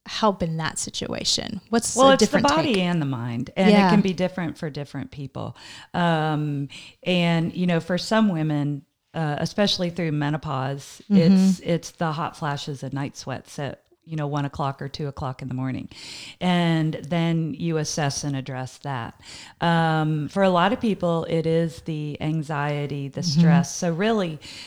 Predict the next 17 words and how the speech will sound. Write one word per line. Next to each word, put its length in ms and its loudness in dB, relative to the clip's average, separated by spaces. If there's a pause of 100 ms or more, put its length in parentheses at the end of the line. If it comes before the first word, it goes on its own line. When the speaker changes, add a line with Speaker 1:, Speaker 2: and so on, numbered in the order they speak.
(180)
Speaker 2:
um, 640 2 (1040)
addressing 680 2
that 220 -2
two 200 2
A 200 2
M 200 0
wake 280 0
up 240 0
is 180 -2
more 220 0
about 340 -2
addressing 460 -6
the 60 -6
rest 240 -8
of 60 -14
your 100 -10
life. 360 -12